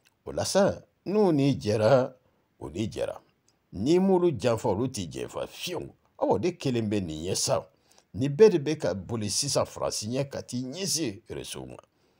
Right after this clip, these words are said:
O ye tare tare dɔ ye fana dɔ.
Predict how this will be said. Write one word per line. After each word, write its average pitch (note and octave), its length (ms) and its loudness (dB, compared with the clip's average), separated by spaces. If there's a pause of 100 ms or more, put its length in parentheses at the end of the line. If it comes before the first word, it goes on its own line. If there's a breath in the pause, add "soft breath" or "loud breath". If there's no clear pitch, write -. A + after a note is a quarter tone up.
(540)
O D#2+ 140 -10
ye F3+ 500 -2 (260)
tare - 260 -6
tare G2+ 300 -2
dɔ F2+ 200 -4
ye F2+ 80 -2
fana F#2+ 260 -4
dɔ. D#2 160 -12